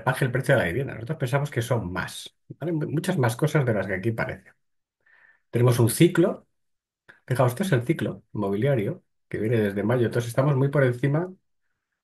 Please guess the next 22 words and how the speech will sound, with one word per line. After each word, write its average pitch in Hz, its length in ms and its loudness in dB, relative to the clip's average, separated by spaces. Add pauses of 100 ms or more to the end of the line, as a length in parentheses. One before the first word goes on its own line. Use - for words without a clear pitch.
(120)
de 101 240 0
la 98 140 2
burbuja 110 580 0
inmobiliaria 117 800 2
del 104 260 -4
año 113 180 2
dos 107 160 0
mil 113 140 2
seis 127 240 0
y 131 60 2
dos 95 140 -2
mil 98 120 -6
siete. - 240 -6
Estamos - 540 -4
a 202 180 -8
cuatro 101 280 -4
mil 131 140 0
setecientos 110 680 -4
de 98 100 -2
media 139 280 2
en 143 80 2
Madrid. - 360 -4